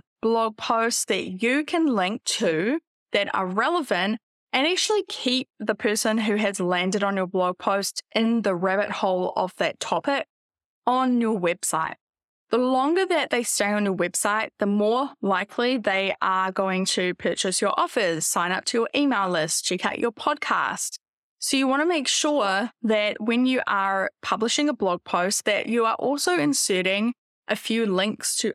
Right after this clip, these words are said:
other relevant content. So for example, if I have a blog post on top S E O tips, I might link to another relevant blog post that is talking more about how to get started with S E O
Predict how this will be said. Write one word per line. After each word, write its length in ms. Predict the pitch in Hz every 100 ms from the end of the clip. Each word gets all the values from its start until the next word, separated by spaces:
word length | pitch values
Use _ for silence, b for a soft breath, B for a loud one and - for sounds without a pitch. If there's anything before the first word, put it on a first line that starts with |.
| -
other 300 | 214 220 208
relevant 500 | 202 180 180 190 -
content. 460 | 349 349 - 85 - _ _
So 180 | - 262
for 160 | 262 294
example, 540 | 262 240 208 226 226
if 240 | - 214 -
I 260 | 202 208 247
have 300 | 247 214 202
a 80 |
blog 300 | 190 196 190
post 400 | - 202 196 - -
on 320 | 190 185 185 190 _ _ _
top 180 | - 285 -
S 240 | 254 -
E 120 | 226
O 100 | 185 196
tips, 560 | - 262 339 - - -
I 220 | 233 240
might 320 | 247 240 277 -
link 300 | 214 226 -
to 300 | - 208 -
another 540 | 202 190 190 214 202
relevant 600 | 190 185 190 196 196 180
blog 240 | 185 180 -
post 480 | 202 202 208 - - _ _ _
that 100 | 226
is 160 | 214 220
talking 380 | - 214 220 214
more 240 | 196 196
about 480 | - 190 196 185 - _ -
how 240 | - 233
to 100 | 220
get 140 | 214 180
started 460 | - 190 185 190
with 200 | 185 175 -
S 260 | 170 -
E 140 | 180 175
O 240 | 147 123